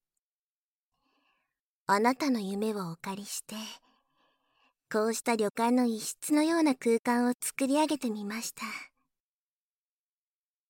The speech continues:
私は、今日一日あなたにご奉仕させていただきます。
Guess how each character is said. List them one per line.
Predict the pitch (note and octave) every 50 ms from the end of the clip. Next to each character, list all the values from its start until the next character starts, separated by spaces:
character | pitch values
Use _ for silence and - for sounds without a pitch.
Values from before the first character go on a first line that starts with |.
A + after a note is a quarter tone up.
| _ _ _ _ _ _ _ _ _
私 | - F3+ F3+ - F#3+ A3 - - - - - G3+ G#3+
は、 | A3 A3 A3 - - - - _ _ _ _ _ _ _ _ _ _ _ _ _ _ _ -
今 | - B3+ B3+ B3 A3
日 | F#3+
一 | - - - A#3
日 | A#3+ B3+ B3 - C#4+ C4
あ | A3+ A3+
な | F#3+ A#3 -
た | - D4
に | B3 G#3 F3+
ご | - E3+ E3+
奉 | F3 G3+ B3+ C#4+
仕 | C4+ - C4
さ | B3 - A3 -
せ | - G#3
て | - G#3+
い | G#3 G3
た | - G#3+ G#3+
だ | G#3 G#3 G#3
き | - -
ま | G#3 G#3 A3+
す。 | - - -